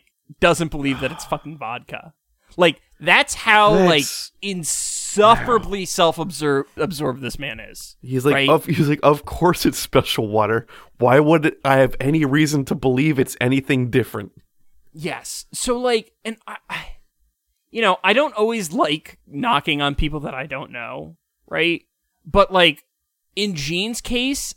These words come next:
Speaker 1: I feel like I'm allowed to because this dude is fucking insufferable.
Speaker 2: Yo,
Speaker 1: Um,
Speaker 2: he's a lot.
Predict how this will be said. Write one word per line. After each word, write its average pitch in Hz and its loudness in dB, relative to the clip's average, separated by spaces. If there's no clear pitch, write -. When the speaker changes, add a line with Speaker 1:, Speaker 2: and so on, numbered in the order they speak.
Speaker 1:
I 175 4
feel 202 -2
like 220 0
I'm 160 4
allowed 127 -4
to 202 -10
because - -14
this 160 -14
dude 214 -12
is - -12
fucking 208 -10
insufferable. - -4
Speaker 2:
Yo, 143 -6
Speaker 1:
Um, 175 6
Speaker 2:
he's 143 0
a 110 0
lot. 104 0